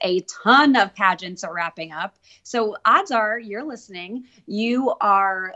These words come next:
looking for your next title, or you just received your new title. So if you just received your new title, congratulations. If you're aiming for your next one, you're gonna have a lot of appearances to do yourself while you prepare. So one thing that's great for new title holders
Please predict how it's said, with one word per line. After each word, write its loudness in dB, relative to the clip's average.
looking -4
for -2
your -2
next -6
title, -2
or -6
you -8
just -10
received -2
your 2
new -2
title. 2
So -6
if -10
you -18
just -2
received -6
your -6
new -2
title, 2
congratulations. -8
If -16
you're -10
aiming -2
for 2
your 0
next -6
one, -4
you're 6
gonna 4
have 2
a 2
lot 0
of -4
appearances -6
to -10
do -4
yourself 0
while -8
you -8
prepare. -6
So 2
one 4
thing -4
that's -4
great -4
for -4
new 4
title 2
holders -4